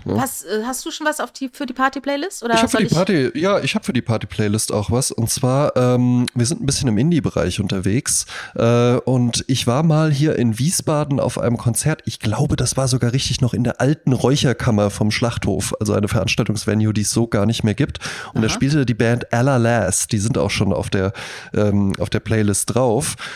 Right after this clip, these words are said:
Speaker 1: Und, äh, die machen halt eben so kalifornischen Surf-Rock, aber so ein bisschen moderner und sowas, ja.
Speaker 2: Mhm.
Speaker 1: Und die hatten aber eine Vorband, die sich mittlerweile aufgelöst hat, ne?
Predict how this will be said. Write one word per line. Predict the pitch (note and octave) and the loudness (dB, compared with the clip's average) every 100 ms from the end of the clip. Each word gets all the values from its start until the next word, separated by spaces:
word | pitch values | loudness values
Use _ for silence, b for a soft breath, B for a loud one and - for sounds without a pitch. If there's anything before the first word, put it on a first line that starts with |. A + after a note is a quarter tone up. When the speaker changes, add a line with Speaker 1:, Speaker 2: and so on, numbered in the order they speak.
| B B - | B B 0
Speaker 1:
Und, | B2+ A#2 A2+ | 2 4 2
äh, | - A2 | 2 0
die | G2+ G#2+ | 2 0
machen | A2 A#2+ | 2 2
halt | G#2 | 2
eben | - G2+ | 0 0
so | G#2+ G#2 | 2 2
kalifornischen | F#2+ A#2+ G#2+ G#2+ G#2+ A2 A2+ G#2 | 2 0 0 2 0 2 2 0
Surf-Rock, | - A2 G#2+ A#2 - G#2+ G#2+ - - - - - - | 0 0 0 0 -2 0 2 0 -4 -4 -2 -2 0
aber | A#2 A2 | 0 2
so | G#2 | 2
ein | |
bisschen | G2+ - A2+ | 0 0 0
moderner | G#2+ G#2 A2 A#2 G#2 | 2 2 2 2 2
und | - G2+ | 0 -2
sowas, | G2+ G2 A2 B2 | -2 0 0 0
ja. | - A2 | 0 -2
Speaker 2:
Mhm. | G#3 G3 A3 C#4 | -2 -4 -4 -2
Speaker 1:
Und | - A#2+ | -2 0
die | C#3+ | 0
hatten | E3+ D#3+ | 0 0
aber | A2+ C3 | 0 2
eine | A2+ A2 | 2 0
Vorband, | - E3 G3 A#2+ G#2 D3 - | 0 -2 0 0 0 0 -2
die | C3 | -2
sich | C3 | 0
mittlerweile | D3 E3 D#3+ C3 C3 | -2 0 2 2 2
aufgelöst | F3+ - B2 G#2+ G2+ - | 2 2 2 2 0 0
hat, | G#2 - - _ | -2 -2 -10 _
ne? | A2 D3 | 0 0